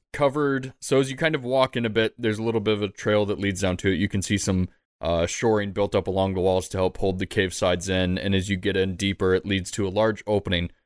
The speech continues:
There's a half-made kind of staircase, but you see large gaps in it, so it's nowhere near ready to walk up,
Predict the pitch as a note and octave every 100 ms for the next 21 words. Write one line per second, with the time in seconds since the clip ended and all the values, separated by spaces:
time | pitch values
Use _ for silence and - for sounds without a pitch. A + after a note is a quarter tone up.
0 | _ A2 A#2 A2 G#2 - A2+ A2 G#2+ -
1 | D#3 E3 C3+ B2 A#2+ A#2+ - A#2+ A2 G#2
2 | F2 - G#2 - A2 G#2 - F#2+ G2 A#2
3 | G#2 G2 G#2 G2+ F#2+ - F2+ F2 - E2+
4 | - G2 F#2 A#2 A#2 A#2 G#2 G2+ G2 F#2
5 | F#2+ F2+ F2 F2 F2 F2 - - F#2+ F#2+